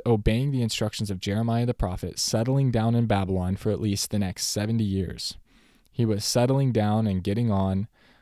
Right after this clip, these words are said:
availing himself of a first-class education, and moving up the ladder of success under the watchful and benevolent eye of the king." Now,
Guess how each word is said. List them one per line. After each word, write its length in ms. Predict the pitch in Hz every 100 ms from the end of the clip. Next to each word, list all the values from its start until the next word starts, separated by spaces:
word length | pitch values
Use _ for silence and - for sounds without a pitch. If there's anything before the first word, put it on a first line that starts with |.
| _
availing 400 | 101 104 123 135
himself 420 | 127 131 - 110
of 100 | 107
a 40 | 92
first-class 720 | - 127 - - 110 120 -
education, 760 | 113 107 110 98 90 - 90 104 - _ _ _
and 140 | 104 101
moving 300 | 120 135 131
up 100 | -
the 140 | 113
ladder 340 | 104 98 98
of 220 | 95 95 -
success 640 | - - - 113 98 -
under 160 | 110 107
the 120 | 98
watchful 640 | 92 95 120 - - 139 143 _ - - -
and 180 | 113 107
benevolent 520 | 107 104 117 117 110
eye 200 | 104 101
of 160 | 95 92
the 100 | 95
king." 340 | - 76 - - _ _ _ _ _ _ _ _ - -
Now, 280 | 127 120